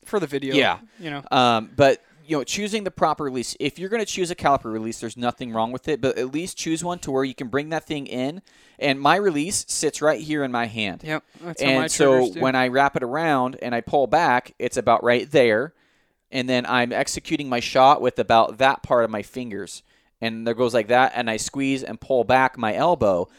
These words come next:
Speaker 2: Nowhere in that process am I going wham and I'm punching it harder than freaking Mike Tyson. There's nowhere in my
Speaker 1: <laughs>
Speaker 2: shot, shot process where you're punching a trigger. And when I say don't do that, you typically won't hear me say that, but don't do that. That's not even on the track of foundational principles of archery.
Speaker 1: Right.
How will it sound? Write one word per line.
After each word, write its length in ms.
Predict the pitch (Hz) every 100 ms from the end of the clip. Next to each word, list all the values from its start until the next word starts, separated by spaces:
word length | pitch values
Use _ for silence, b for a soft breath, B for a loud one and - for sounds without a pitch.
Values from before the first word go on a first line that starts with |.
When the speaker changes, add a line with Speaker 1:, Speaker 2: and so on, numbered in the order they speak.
| b b
Speaker 2:
Nowhere 460 | 135 156 175 180 156
in 140 | 151
that 180 | 147 127
process 560 | - 143 143 - 113 -
am 120 | 113
I 80 | 131
going 380 | 123 117 104 107
wham 380 | 135 143 107
and 100 | 101
I'm 100 | 104
punching 340 | 117 147 - 123
it 60 |
harder 240 | 120 127 117
than 80 | 101
freaking 300 | 135 123 110
Mike 240 | 117 -
Tyson. 420 | - 123 - 95
There's 200 | 123 147
nowhere 460 | 160 185 190 185 165
in 100 | 156
my 120 | 151
Speaker 1:
<laughs> 20 | 147
Speaker 2:
shot, 400 | - 170 165 -
shot 300 | - 170 -
process 600 | 120 87 - 101 104 - b b b b
where 140 | 143
you're 140 | 147 143
punching 360 | 156 151 139
a 40 | 113
trigger. 440 | - 147 117 107 b b b -
And 220 | 143 139
when 100 | 143
I 80 | 143
say 280 | - 151 127
don't 360 | 143 139 127
do 160 | 117 123
that, 260 | 143 156
you 200 | 156 165
typically 380 | 165 214 190 180
won't 180 | 147 139
hear 80 | 135
me 80 | 120
say 180 | - 117
that, 240 | 143 135
but 260 | 127 - -
don't 240 | 180 208 - -
do 200 | 147 208
that. 200 | 120 71
That's 240 | 139 -
not 180 | 190 190
even 220 | 196 180
on 220 | - 151 156
the 80 |
track 320 | - 156 147 -
of 80 |
foundational 560 | - 123 113 123 131 107
principles 460 | - 123 - 110 104
of 80 |
archery. 240 | 117 139 135
Speaker 1:
Right. 200 | 139